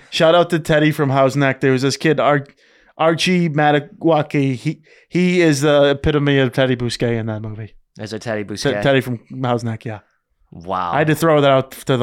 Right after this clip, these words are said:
Speaker 1: local.
Speaker 2: a Teddy.
Speaker 1: To the local. Oh, you know, he, he acts exactly like Teddy. Exactly like him. We kept calling him Teddy.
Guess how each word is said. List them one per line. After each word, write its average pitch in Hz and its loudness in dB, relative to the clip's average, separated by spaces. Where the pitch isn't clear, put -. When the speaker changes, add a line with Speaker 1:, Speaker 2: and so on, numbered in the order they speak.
Speaker 1:
local. 120 0
Speaker 2:
a 110 -6
Teddy. 104 -10
Speaker 1:
To - -6
the 135 -2
local. 131 -2
Oh, 156 4
you 156 2
know, 143 0
he, 147 2
he 143 0
acts 139 0
exactly 131 -2
like 123 -2
Teddy. 110 -8
Exactly 135 -4
like 110 -12
him. 110 -14
We 139 -6
kept 135 -4
calling 123 -2
him 110 -12
Teddy. 113 -8